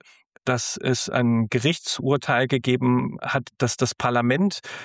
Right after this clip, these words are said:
dem, der Aktivierung von Artikel fünfzig, wir werden ja gleich noch mal über den genauen Prozess sprechen, äh, also den E-U-Artikel, der letztlich zur, zur Regelung des Austritts geführt hat. Da gab's ein Gerichtsurteil,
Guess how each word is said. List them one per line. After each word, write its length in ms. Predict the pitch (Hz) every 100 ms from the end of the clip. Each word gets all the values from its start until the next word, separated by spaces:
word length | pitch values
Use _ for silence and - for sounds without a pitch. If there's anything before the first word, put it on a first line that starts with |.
| - _
dem, 480 | 135 127 120 117 117
der 160 | 110 -
Aktivierung 880 | 120 - 135 120 147 185 151 147 143
von 260 | - 135
Artikel 400 | 120 127 135 131
fünfzig, 500 | - 160 165 - 131
wir 100 | 131
werden 180 | 123 123
ja 100 | 120
gleich 340 | 127 131 127
noch 100 | 135
mal 140 | 123 123
über 160 | 120
den 220 | 117 123 117
genauen 340 | 123 120 127
Prozess 460 | - 123 - - -
sprechen, 480 | - 127 123 135 123 - -
äh, 40 | 123
also 280 | 117 117 120
den 180 | 120
E-U-Artikel, 720 | 120 127 147 - 127 143 131 123
der 120 | 117
letztlich 400 | 120 - 123 -
zur, 320 | - 131 113
zur 220 | - 123
Regelung 340 | 143 151 135 127
des 160 | 120
Austritts 640 | 120 127 131 - 123 -
geführt 360 | - 120 135 131
hat. 140 | 127 - - -
Da 120 | - 123
gab's 300 | 131 120 -
ein 140 | 127
Gerichtsurteil, 1000 | 123 139 - - 135 139 - 135 131 127